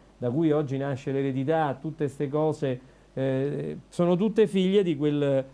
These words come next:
di quel momento. Qui si può apprezzare l'eleganza e la, e, e la, come vogliamo, la voglia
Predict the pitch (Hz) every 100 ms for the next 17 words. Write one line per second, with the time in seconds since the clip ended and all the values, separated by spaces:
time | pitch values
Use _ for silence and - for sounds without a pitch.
0 | - 127 127 143 151 190 180 135 120 -
1 | - - 202 - 165 143 143 143 143 -
2 | 156 147 147 143 151 190 196 156 - 135
3 | 120 - - - - 135 139 139 135 131
4 | - 156 147 - 147 151 143 143 139 135
5 | 135 135 131 156 160 147 147 143 131 120
6 | 117 - - _ _ _ _ _ _ -
7 | 139 143 151 180 180 165 165 165